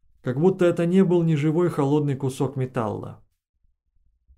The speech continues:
Когда после парада я позвонил в посольство, наши военные эксперты были заняты тем, что делали зарисовки этого орудия по памяти.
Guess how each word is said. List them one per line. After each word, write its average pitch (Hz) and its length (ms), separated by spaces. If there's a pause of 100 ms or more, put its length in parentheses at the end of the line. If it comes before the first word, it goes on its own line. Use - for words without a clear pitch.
(280)
Когда 139 280
после 156 360
парада 151 360
я 147 120
позвонил 143 420
в 131 80
посольство, 147 800 (500)
наши 185 300
военные 185 480
эксперты 175 480
были 156 240
заняты 151 460
тем, 165 220
что 147 180
делали 147 360
зарисовки 139 600
этого 131 340
орудия 127 320
по 127 140
памяти. 107 600